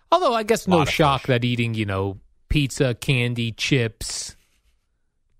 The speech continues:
Speaker 1: is gonna
Speaker 2: Saturated
Speaker 1: s-,
Speaker 2: fat.
Speaker 1: is gonna lower your sperm count. Probably lowers everything.
Speaker 2: Vegetable oil. <laughs>
Speaker 1: Right.
Speaker 2: That hardens like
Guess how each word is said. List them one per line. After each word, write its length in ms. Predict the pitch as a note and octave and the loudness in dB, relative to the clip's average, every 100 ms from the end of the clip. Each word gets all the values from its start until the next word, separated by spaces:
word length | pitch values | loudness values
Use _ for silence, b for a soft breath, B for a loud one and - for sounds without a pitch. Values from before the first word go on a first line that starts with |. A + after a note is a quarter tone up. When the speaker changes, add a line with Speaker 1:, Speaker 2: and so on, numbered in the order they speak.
| _ | _
Speaker 1:
is 100 | B2 | -6
gonna 140 | G#2+ B2+ | 0 2
Speaker 2:
Saturated 280 | B2 G#2+ F2+ | 2 0 -4
Speaker 1:
s-, 100 | E2+ | -12
Speaker 2:
fat. 320 | - G2+ F#2+ | -6 -2 0
Speaker 1:
is 100 | C3 | 0
gonna 220 | C#3+ C3 | 0 2
lower 320 | A#2+ C3 B2+ | 2 2 2
your 180 | A#2+ G#2+ | 0 -2
sperm 540 | - - C#3+ C3 A#2+ A2 | -4 0 0 2 -2 -4
count. 400 | G2 F#2 F#2+ - _ _ _ - | -4 -6 -10 -16 _ _ _ 2
Probably 220 | F3+ F3 | 2 4
lowers 340 | D#3 D3 C3+ | 2 2 2
everything. 420 | D#3 F3+ C3+ - G2+ | 2 2 0 -2 -2
Speaker 2:
Vegetable 640 | F#2 A2 - A2 A2+ G#2+ | -2 -2 -2 -4 -4 -4
oil. 320 | G#2 A2+ A2 - C3+ | -6 -6 -6 -8 -2
<laughs> 120 | - | 2
Speaker 1:
Right. 420 | F3 E3+ A#2 - _ _ - | 2 2 0 -6 _ _ -12
Speaker 2:
That 120 | A2+ | -10
hardens 640 | - A2+ A2 A2 B2+ G2+ G2+ | -6 -2 -2 -4 -8 -8 -8
like 200 | G2 | -8